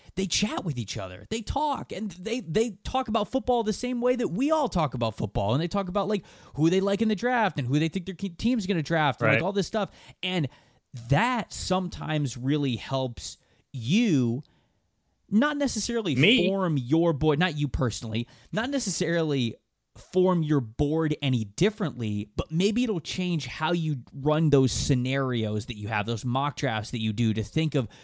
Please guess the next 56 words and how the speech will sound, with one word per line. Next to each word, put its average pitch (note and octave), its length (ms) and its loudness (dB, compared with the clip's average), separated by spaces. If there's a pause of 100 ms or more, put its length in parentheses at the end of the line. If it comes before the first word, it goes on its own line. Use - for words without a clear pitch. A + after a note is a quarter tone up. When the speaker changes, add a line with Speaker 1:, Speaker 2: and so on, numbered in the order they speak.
(120)
Speaker 1:
who F3 100 6
could E3 140 -2
be E3+ 80 2
the C3+ 100 0
target C#3+ 400 -2
players C#3 340 2
that A2+ 100 -2
might B2 200 0
make C3+ 220 4
it C3 80 -2
to C#3 120 -2
you A#2+ 220 2
or A2+ 80 6
that A#2 140 0
you A2+ 100 -2
might B2+ 220 4
wanna C#3 160 -4
trade B2 240 -4
up B2 160 -4
for A#2 160 -4
and G2+ 100 -8
things C#3 180 -4
like A2 180 -6
that. B2+ 220 -2
So, B2 340 -2 (840)
you A3 100 -2
know, G3+ 240 4
I, D#3 260 -6
I F#3 120 4
feel A3+ 240 4
like D#3+ 400 0 (1300)
to, F3+ 100 4
to E3+ 240 0
rope F#3 240 2
this E3+ 160 -2
into E3+ 180 0
something D3 300 -2
that C#3 100 -2
we C3 140 -2
actually C3+ 300 0
did A#2 180 -2
recently, A2 560 -2
we A2 180 -4
did E3+ 160 2
a D3 60 2
Buster B2+ 380 0
Broken A2+ 360 0
episode G#2+ 480 -2
over A2 200 2
at G#2+ 60 -2
the A#2+ 60 -4
Draft A2+ 260 0
Network's A2 280 -4
YouTube A#2 320 -2
channel G#2 480 -2
with, A2+ 480 0